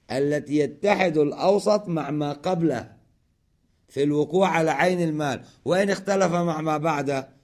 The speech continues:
في كون ما بعده واقعاً على عوض المال، أيضاً فيها أول واقع على المال. ها؟ توافق أو لا؟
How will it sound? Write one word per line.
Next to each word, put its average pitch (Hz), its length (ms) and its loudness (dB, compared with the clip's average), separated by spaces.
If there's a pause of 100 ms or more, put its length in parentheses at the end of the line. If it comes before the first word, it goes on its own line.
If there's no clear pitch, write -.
(120)
في 120 140 -10
كون 147 340 -4
ما 135 100 -6
بعده 135 320 -2
واقعاً 135 480 0
على 147 420 0 (720)
عوض 135 360 4
المال، 110 360 -6 (1300)
أيضاً 180 300 2
فيها 175 340 2
أول 143 640 2 (1080)
واقع 135 680 -2 (1700)
على 127 320 0
المال. 107 420 -6 (2250)
ها؟ 113 400 -10 (1120)
توافق 127 460 -8
أو 143 160 -4
لا؟ 131 300 -6